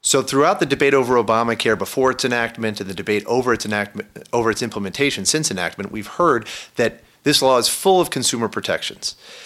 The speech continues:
that six months after the law is signed, these cons-, consumer protections are going to take effect. They are going to protect consumers from higher costs. They're going to make health insurance accessible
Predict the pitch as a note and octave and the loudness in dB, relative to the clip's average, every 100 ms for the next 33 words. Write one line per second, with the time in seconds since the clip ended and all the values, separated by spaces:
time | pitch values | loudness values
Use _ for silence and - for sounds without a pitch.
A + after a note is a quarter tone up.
0 | - - G#2 - - D#3+ D#3+ C#3+ C#3+ A#2 | -16 -6 -2 2 2 2 0 0 2 2
1 | B2 B2 B2 G#2+ G#2+ G2+ - G2 F#2+ G2 | 2 2 0 4 4 4 2 2 0 -4
2 | G#2+ - - - - G#2+ B2+ A#2 - A#2 | -6 -6 -8 -8 -6 -6 -4 -4 -4 -4
3 | A2+ A2+ G#2 G#2+ G#2 G2+ - G#2+ G2+ G2 | -2 -2 -4 -2 -2 -4 -4 -4 -2 -4
4 | F#2+ D#2+ - - - - - A2 A2 G#2 | -2 -4 -6 -18 -18 -16 -2 0 2 0
5 | A2 A2 G#2 G2 G#2 - B2+ - A#2 - | 0 -2 -2 -6 -4 -2 -2 -2 -6 -4
6 | A2 G#2 - G2 A2 F#2+ G2 A2 F#2+ - | -2 -2 -2 -2 0 0 0 0 0 0
7 | G2 G#2 G2+ G#2 G2+ A2+ A#2+ - A2 - | -4 -6 -6 -6 -2 -2 -4 -6 -8 -6
8 | G2+ - F#2+ F2+ - G#2+ G2 F2+ F2 | -6 -4 -4 -6 -4 -2 -4 -6 -12